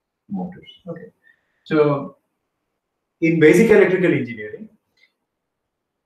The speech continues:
only the fundamentals are,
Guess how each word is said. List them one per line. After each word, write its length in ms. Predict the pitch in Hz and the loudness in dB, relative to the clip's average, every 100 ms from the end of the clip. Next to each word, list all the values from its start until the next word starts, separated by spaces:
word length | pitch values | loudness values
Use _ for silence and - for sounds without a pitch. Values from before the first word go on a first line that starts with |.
| _ _ _ _ _ _ _ 135 | _ _ _ _ _ _ _ -8
only 560 | 151 175 185 180 156 | -2 4 6 6 2
the 340 | 156 156 160 - | 0 -2 -2 -2
fundamentals 720 | 165 190 190 170 135 120 113 | 2 2 2 0 -4 -8 -8
are, 300 | 101 95 92 | -8 -8 -10